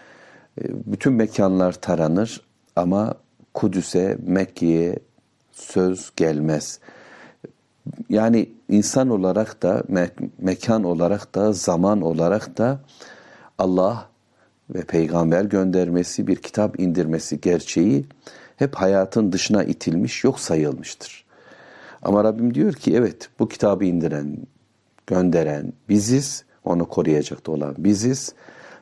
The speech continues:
ve tarih boyunca da böyle peygamberler göndermek bizim işimizdi. Senden evvelki,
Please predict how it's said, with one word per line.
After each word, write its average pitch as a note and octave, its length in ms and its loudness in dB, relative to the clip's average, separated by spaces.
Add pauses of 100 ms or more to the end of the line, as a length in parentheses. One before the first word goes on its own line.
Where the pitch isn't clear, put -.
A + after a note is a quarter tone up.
ve F2+ 140 2
tarih G#2 460 0
boyunca G2+ 480 2
da G2 240 -2
böyle G#2 240 4
peygamberler D#2+ 760 2
göndermek F#2 680 0
bizim F#2+ 240 2
işimizdi. D2+ 680 -2 (760)
Senden F#2 520 0
evvelki, F#2+ 680 2